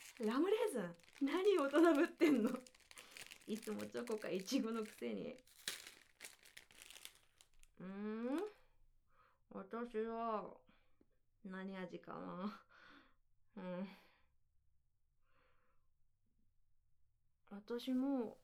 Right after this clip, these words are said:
いつもは選ばない味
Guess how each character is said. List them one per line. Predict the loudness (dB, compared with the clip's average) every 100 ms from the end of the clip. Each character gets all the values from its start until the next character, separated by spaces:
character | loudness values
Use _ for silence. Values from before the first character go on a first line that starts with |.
| _ _ _ -8
い | -2 -2
つ | 2 2
も | 2 0 -2 -4 -6 -8 -14 -20 _
は | -6
選 | -6 -4
ば | -4
な | -4 -8
い | -12 -16 _ -14
味 | -12 -12